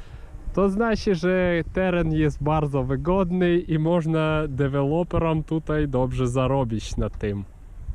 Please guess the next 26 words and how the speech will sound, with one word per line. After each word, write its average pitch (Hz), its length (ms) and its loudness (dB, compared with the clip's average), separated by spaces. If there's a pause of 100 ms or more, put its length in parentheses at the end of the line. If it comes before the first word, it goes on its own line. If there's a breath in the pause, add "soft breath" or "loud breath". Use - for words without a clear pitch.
(120)
Powiem 190 440 0
wam 165 280 0
tak, 185 360 -2
że 147 140 2
dużo 185 340 2
ludzi 180 400 2
przyjeżdżają 147 760 2
do 135 200 2
Odessy, 151 920 0 (440 loud breath)
e, 135 200 2
z 123 120 0
różnych 160 640 2
małych 175 420 0
miast 147 560 -2
albo 147 380 0
ze 147 260 2
wsi, 196 380 0
żeby 143 360 0
zarobić 135 600 2
gdzieś 139 320 0
na 120 140 2
budowie 131 640 0 (460 loud breath)
pieniądze, 127 600 2
bo 127 280 0 (300 loud breath)
tutaj, 180 760 2 (200)
e, 262 120 0